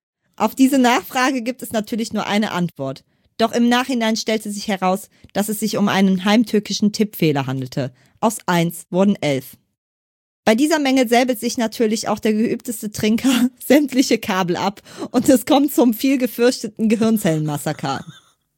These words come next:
Abseits von Leberwerten, die einer Münchner Postleitzahl ähneln,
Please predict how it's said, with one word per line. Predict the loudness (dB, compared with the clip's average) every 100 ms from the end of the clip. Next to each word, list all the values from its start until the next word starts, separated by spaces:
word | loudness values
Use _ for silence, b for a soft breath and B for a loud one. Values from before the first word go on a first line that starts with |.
| _ B B B B _
Abseits | -2 0 2 2 0
von | -2 0
Leberwerten, | 0 0 2 0 0 0 0
die | 4
einer | 4 6 6
Münchner | 4 2 -2 -2 -2
Postleitzahl | 0 -2 -2 0 0 0 -2 0 0
ähneln, | 0 2 4 2 2